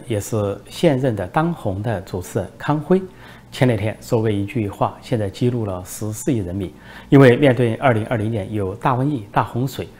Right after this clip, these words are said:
他却在央视上这样总结，他说：“疫情、汛情，二零二零年我们经历了不少意外，但是再大的困难，除以十四亿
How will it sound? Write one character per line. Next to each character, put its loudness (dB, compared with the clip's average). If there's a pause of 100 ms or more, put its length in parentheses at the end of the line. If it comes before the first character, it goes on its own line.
(220)
他 0
却 -2
在 -2
央 0
视 -6
上 -6
这 0
样 0
总 -8
结， -6 (420)
他 2
说 2 (920)
：“疫 4
情、 -8 (160)
汛 0
情， -10 (240)
二 6
零 0
二 0
零 0
年 0
我 -6
们 -2
经 -2
历 0
了 -4 (120)
不 0
少 -8
意 -2
外， 0 (440)
但 4
是 0 (160)
再 4
大 0
的 -4
困 -4
难， -6 (400)
除 2
以 0
十 -8
四 -2
亿 -4